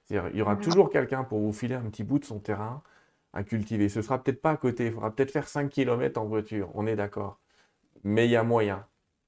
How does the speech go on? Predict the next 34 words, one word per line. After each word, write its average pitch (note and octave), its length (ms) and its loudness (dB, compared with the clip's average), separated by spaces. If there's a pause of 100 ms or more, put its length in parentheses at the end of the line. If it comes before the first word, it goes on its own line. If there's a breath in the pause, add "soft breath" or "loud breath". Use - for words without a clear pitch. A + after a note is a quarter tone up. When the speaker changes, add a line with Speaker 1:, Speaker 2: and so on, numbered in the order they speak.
(100)
Speaker 1:
C'est - 100 -12
un F#2+ 60 -6
peu G#2 120 0
plus G#2 140 -6
difficile G#2 420 -2
en G2 80 -2
plein G2+ 180 -2
cœur G2+ 180 -2
de F#2+ 80 -2
Paris, G#2+ 340 -2
on G2 100 -2
est F#2+ 60 -4
d'accord. D#3+ 400 -2 (220 soft breath)
Quoique E3 260 4
à A2 60 4
Paris, A2 260 2
il D#3 60 0
commence G#2 320 0
à F2+ 60 2
végétaliser A2 760 2
énormément A2+ 420 2
de G2+ 60 -2
toits D#3 220 2
pour G#2+ 160 -10
faire B2 240 -4
des, F#2 480 -4 (380 soft breath)
des F#2 120 -2
plantes, D3+ 340 -2
hein, G#2+ 100 -6
pour, G#2 280 -2
pour G2+ 140 -4
planter G#2 260 -4
des G#2+ 120 -2
jardins. G#2+ 420 -8